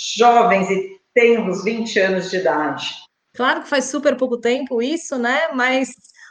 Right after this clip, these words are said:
Speaker 2: o que eu gostaria de dizer pra mim mesma lá atrás é parar com esse negócio de dizer "eu mereço" para itens de consumo.
Speaker 1: Hum.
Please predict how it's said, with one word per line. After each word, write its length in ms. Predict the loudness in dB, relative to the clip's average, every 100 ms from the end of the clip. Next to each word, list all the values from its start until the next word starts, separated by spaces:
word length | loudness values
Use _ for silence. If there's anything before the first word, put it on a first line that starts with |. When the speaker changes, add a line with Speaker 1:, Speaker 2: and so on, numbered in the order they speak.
| 2
Speaker 2:
o 300 | 6 8 6
que 180 | 4 6
eu 280 | 8 8 6
gostaria 800 | 0 2 2 4 2 2 2 2 -4 _ _ _ _
de 120 | -10 -4
dizer 280 | -2 0 2
pra 160 | 0
mim 180 | 0 2
mesma 320 | 4 4 4
lá 80 | 0
atrás 520 | 0 2 4 4 4
é 80 | 2
parar 600 | 2 4 6 8 6 6
com 80 | 2
esse 160 | -4 -2
negócio 460 | 0 2 2 0
de 140 | -4 -4
dizer 460 | -4 0 4 2 4
"eu 180 | 4 6
mereço" 720 | 4 6 6 2 -2 -4 -4 2
para 260 | 4 4
itens 360 | 2 0 0 0
de 100 | -2
consumo. 680 | -4 -6 -6 -8 -8 -10 -14 _ _ _ _ _ _ _ _ _
Speaker 1:
Hum. 920 | -10 -6 -4 -4 -4 -4 -4 -6 -10